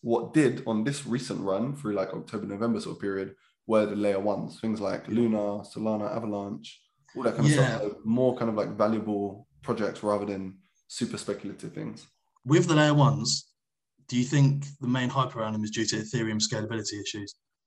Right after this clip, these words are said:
Speaker 2: Obviously, eth two point oh was meant to happen a while ago. It's been delayed.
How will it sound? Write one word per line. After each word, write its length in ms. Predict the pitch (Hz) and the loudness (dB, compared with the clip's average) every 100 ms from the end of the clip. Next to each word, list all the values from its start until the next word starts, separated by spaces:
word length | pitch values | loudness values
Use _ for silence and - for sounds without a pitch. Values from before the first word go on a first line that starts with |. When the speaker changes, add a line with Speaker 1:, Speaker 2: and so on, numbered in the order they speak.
| _ _ _ - | _ _ _ -8
Speaker 2:
Obviously, 300 | 110 - 123 | -4 0 2
eth 120 | 117 | 2
two 140 | - 117 | 4 2
point 160 | 117 | 2
oh 100 | 107 | 2
was 120 | 107 113 | 2 2
meant 160 | 110 | 0
to 60 | 107 | 0
happen 580 | 107 110 104 104 101 101 _ _ - | -2 -4 -2 -2 -6 -10 _ _ -6
a 20 | |
while 200 | 107 107 | -2 0
ago. 280 | 104 107 101 | 0 -2 -2
It's 100 | 101 | -2
been 160 | - 104 | -2 -2
delayed. 420 | 104 104 101 104 | -2 0 0 -2